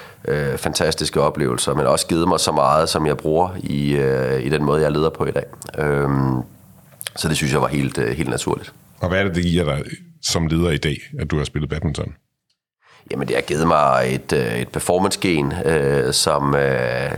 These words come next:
Speaker 1: som er... Øh, øh, som, som jeg bruger, øh, til dagligt. En, øh, attitude omkring aldrig give op. Jeg giver aldrig op.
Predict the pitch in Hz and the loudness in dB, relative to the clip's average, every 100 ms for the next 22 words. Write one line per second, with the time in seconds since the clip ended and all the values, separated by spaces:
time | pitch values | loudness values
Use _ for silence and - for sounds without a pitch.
0 | - - - 67 67 67 69 67 67 65 | -6 -4 0 2 2 2 2 4 2 0
1 | 65 64 65 - - - - - - - | -2 -2 -4 -6 -12 -16 -20 -20 -12 -8
2 | 50 50 52 50 50 - - - 69 76 | -6 -6 -6 -8 -10 -12 -6 -4 -2 0
3 | 71 62 73 80 80 64 69 69 71 78 | 0 0 2 2 2 0 0 2 2 2
4 | 80 76 69 67 65 65 - - - - | 2 0 0 0 0 -2 -6 -18 -16 -18
5 | - - 82 - - - 95 92 104 98 | -20 -6 -4 -4 -4 -2 2 2 2 2
6 | 67 71 80 80 - 80 82 73 69 62 | 0 0 0 2 0 0 -2 0 0 0
7 | - 69 69 73 71 67 - - - - | 0 -2 -2 0 0 -2 -10 -20 -20 -6
8 | - 76 - 69 50 - | 0 0 -2 -6 -6 -8